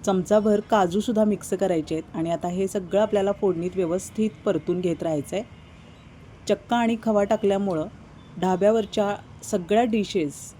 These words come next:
अगदी वेगळ्याच लागतात. घरी आपण सहसा या दोन वस्तू वापरत नाही. हे सगळं आपल्याला व्यवस्थित परतून घ्यायचं आहे.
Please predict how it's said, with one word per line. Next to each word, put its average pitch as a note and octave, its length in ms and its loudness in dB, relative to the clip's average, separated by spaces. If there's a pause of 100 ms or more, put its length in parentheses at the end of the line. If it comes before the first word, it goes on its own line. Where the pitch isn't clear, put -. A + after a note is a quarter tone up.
(340)
अगदी E3+ 360 -4
वेगळ्याच F#3 600 0
लागतात. F3+ 400 -2 (1200)
घरी F#3+ 240 2
आपण A3 280 2
सहसा G3 460 0
या G3 400 0
दोन F#3 380 -2 (180)
वस्तू F3+ 300 -2
वापरत F#3 460 -2
नाही. F3 200 -2 (2000)
हे G3 80 2
सगळं G3 360 0
आपल्याला G3+ 320 2
व्यवस्थित F#3 480 -2 (140)
परतून F3+ 380 0
घ्यायचं D#3+ 320 -2
आहे. C#3+ 100 -6